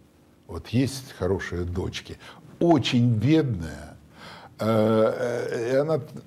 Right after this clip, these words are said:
так просила: «И, профессор, ну, пожалуйста, придите к моей, к моей, э, маме».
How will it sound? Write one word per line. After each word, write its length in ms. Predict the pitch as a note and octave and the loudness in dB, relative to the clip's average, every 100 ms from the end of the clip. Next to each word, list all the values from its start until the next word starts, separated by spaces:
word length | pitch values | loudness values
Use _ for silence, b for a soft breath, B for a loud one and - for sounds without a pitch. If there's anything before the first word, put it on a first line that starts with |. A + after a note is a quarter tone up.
| A2 | -6
так 260 | - C#3+ A#2+ | -2 0 0
просила: 720 | C3+ B2+ - E3 D#3 C3+ A#2+ A2 | 0 0 0 -2 2 4 4 2
«И, 40 | |
профессор, 640 | B2 C#3 C3 D#3 D3 C#3+ C3 | 2 0 0 0 0 0 -2
ну, 120 | C3+ | -2
пожалуйста, 800 | B2+ D3 C3+ D#3 D#3+ D3 B2+ - B2+ | -2 -2 0 2 2 2 0 -4 -8
придите 580 | - C#3 C3 D3 - | -4 -4 -4 -6 -6
к 100 | A#2+ | -6
моей, 160 | B2+ A#2+ B B B B - | -2 -4 B B B B -10
к 60 | B2+ | -2
моей, 760 | B2+ B2 B2 B2+ B2 A#2 A2+ G#2+ | 0 2 2 4 4 4 2 0
э, 720 | C#2 C2+ C#3 C3 F#2 G2 B2+ A#2 E2+ G#2+ - A#2 | 0 0 0 0 -2 -4 -6 -10 -10 -10 -8 -6
маме». 580 | B2+ D3+ D3 C3 A#2+ | -2 0 0 0 -2